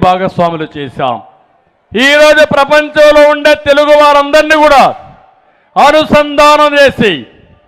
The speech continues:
పేదవాళ్ళని ఏ విధంగా బాగు చేయాలనో ఒక ప్రత్యేకమైన కార్యక్రమం, అది కూడా వికాసం అనే పేరు పెట్టి ఐదు పది సంవత్సరాల్లో ఈ రాష్ట్రంలో పేదవాళ్లకు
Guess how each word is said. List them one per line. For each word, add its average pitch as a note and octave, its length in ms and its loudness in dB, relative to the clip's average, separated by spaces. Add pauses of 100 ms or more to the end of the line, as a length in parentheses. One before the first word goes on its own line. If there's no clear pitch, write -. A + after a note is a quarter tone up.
(760)
పేదవాళ్ళని D4+ 680 2 (100)
ఏ - 100 2
విధంగా D4 320 -2 (140)
బాగు C#4 300 0
చేయాలనో C#4+ 440 2 (1000)
ఒక F#3 100 -6 (140)
ప్రత్యేకమైన G#3 720 -4 (140)
కార్యక్రమం, F#3+ 540 -2 (840)
అది F3+ 220 -2 (100)
కూడా A3+ 220 2 (720)
వికాసం A3+ 680 0
అనే G#3+ 160 -2 (180)
పేరు G#3+ 300 2
పెట్టి B3 280 -2 (800)
ఐదు A3 360 0 (100)
పది A3 200 -2 (120)
సంవత్సరాల్లో A3+ 720 -2 (160)
ఈ - 20 0 (120)
రాష్ట్రంలో A#3 500 0 (840)
పేదవాళ్లకు B3 720 0